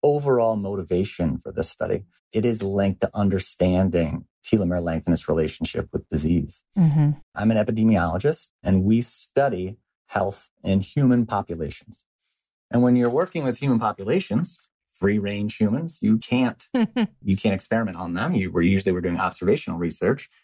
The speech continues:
Speaker 1: and we're usually quite limited into the types of biospecimens that we can get. Say, "Sarah, can you give a saliva sample or a blood sample for this study?" And you say, "Sure, but I can't exactly ask you to donate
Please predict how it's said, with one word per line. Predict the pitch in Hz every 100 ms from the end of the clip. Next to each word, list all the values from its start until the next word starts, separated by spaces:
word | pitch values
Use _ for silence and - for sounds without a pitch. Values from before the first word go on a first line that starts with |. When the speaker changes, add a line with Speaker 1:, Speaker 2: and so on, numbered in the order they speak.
| _
Speaker 1:
and | 151
we're | 170
usually | 165 170
quite | 156 -
limited | 131 139 196 165 82 - -
into | 113 113 117
the | 107
types | - 120 123 -
of | 92
biospecimens | 85 98 98 110 - - 107 - 95 87 85
that | - -
we | 95
can | - 78 73
get. | 113 - _ _ _
Say, | - 101
"Sarah, | - 95 95 92
can | 92
you | 85
give | 90 82
a | 80 -
saliva | - - 92 85 90
sample | - 113 117 156
or | 117
a | 92
blood | 95
sample | - 95 87 -
for | - 78
this | -
study?" | - 180 220 226 _ _ _ _ _
And | -
you | 87
say, | -
"Sure, | - - 104 _ -
but |
I | 95
can't | 95 110 98
exactly | 92 98 117
ask | 104 90 - -
you | 92
to | -
donate | 87 95 87 87 92 -